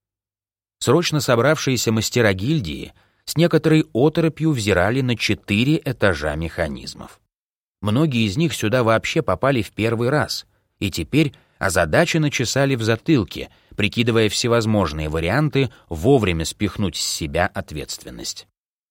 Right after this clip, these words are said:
А вот фиг. Городские стражники с самого утра встали около их домов. И все понимали, что унести-то ноги, может, и получится,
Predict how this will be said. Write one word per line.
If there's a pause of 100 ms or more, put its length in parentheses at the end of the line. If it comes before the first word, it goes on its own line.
(720)
А
вот
фиг. (560)
Городские
стражники
с
самого
утра
встали
около
их
домов. (380)
И
все
понимали, (320)
что
унести-то
ноги,
может,
и
получится,